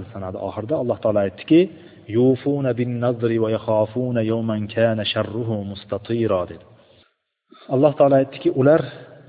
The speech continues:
ya'ni Allohning solih bandalari, yufuna bin nazri, nazrlariga vafo qiluvchilardir. Nazrlariga, qilib qo'ygan nazrlariga, Alloh taologa nazr qilgan bo'lsa,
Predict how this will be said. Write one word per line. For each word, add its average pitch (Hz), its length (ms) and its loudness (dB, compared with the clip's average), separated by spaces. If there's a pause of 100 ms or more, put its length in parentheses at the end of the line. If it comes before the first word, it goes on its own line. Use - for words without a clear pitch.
(720)
ya'ni 117 260 -4
Allohning 120 540 -2
solih 123 400 2
bandalari, 104 680 -2 (840)
yufuna 139 520 -2
bin 127 220 -2
nazri, 117 400 0 (1000)
nazrlariga 131 840 2
vafo 131 280 2 (100)
qiluvchilardir. 107 760 -4 (1040)
Nazrlariga, 113 600 0
qilib - 200 -18
qo'ygan 117 300 0
nazrlariga, 107 640 -2
Alloh 113 240 -4
taologa 101 300 -2
nazr 107 280 -2
qilgan 98 300 -8
bo'lsa, 104 220 -10